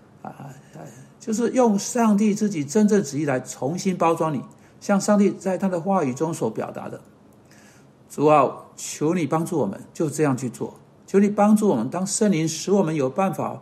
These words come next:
不仅仅去明白上帝话，并且从上帝的话在我们生命中建立新的模式时，靠着圣灵大能重新包装我们的生命。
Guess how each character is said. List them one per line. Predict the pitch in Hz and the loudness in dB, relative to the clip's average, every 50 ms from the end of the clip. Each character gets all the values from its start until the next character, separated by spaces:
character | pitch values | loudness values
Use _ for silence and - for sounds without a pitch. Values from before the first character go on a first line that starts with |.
| - | -6
不 | - 226 220 202 | -2 -2 -2 0
仅 | 208 165 185 | -2 -2 -2
仅 | 185 180 151 | -2 -2 -4
去 | 143 - 196 170 | -4 -2 -2 -2
明 | 139 139 160 175 | -2 -4 -2 -2
白 | 156 135 135 | -2 -2 -2
上 | 135 175 160 | -2 -4 -4
帝 | 151 135 | -4 -4
话， | 127 160 143 107 - - - - - - - - | -2 0 0 -2 -2 -4 -16 -20 -20 -16 -4 2
并 | 220 214 | 2 2
且 | 202 185 | 4 2
从 | 170 175 185 | 0 -2 -4
上 | 185 - 226 214 202 | -4 -2 0 0 2
帝 | 208 196 | 2 2
的 | 175 165 | 0 0
话 | 185 196 185 156 - - - - - | 2 2 2 2 0 -2 -8 -14 -6
在 | - 196 185 | -2 0 0
我 | |
们 | 156 147 147 | 0 0 -2
生 | - - 202 202 | -2 0 4 4
命 | 202 196 - | 4 6 4
中 | 190 190 196 | 2 2 0
建 | 190 - - 196 190 | 0 2 2 2 2
立 | 190 175 | 2 -2
新 | - - - - 214 214 | -4 -4 -2 2 2 4
的 | 202 185 | 4 4
模 | 147 135 131 143 | 2 0 -2 -2
式 | - - 180 151 | -2 -2 -4 -4
时， | - - - - - - - - - - - - - | -4 -6 -12 -14 -14 -16 -18 -20 -20 -20 -20 -18 -8
靠 | - 165 156 | -4 -2 -2
着 | 147 | -2
圣 | 139 139 - - - - 220 185 | -2 -4 -6 -4 0 2 2 2
灵 | 147 135 | 2 0
大 | 139 185 165 147 | -2 -2 -2 -2
能 | 117 110 123 | -2 -4 -6
重 | 135 - - 135 123 143 160 | -8 -10 -6 -6 -4 -4 -4
新 | - 165 170 170 165 | -6 -6 -6 -6 -6
包 | 160 - 147 151 151 | -4 -2 0 0 0
装 | 147 160 151 147 | 0 0 -2 -2
我 | |
们 | 123 107 | -2 -4
的 | 107 | -6
生 | 117 - - 120 123 | -8 -8 -8 -6 -4
命。 | 123 120 107 | -4 -4 -6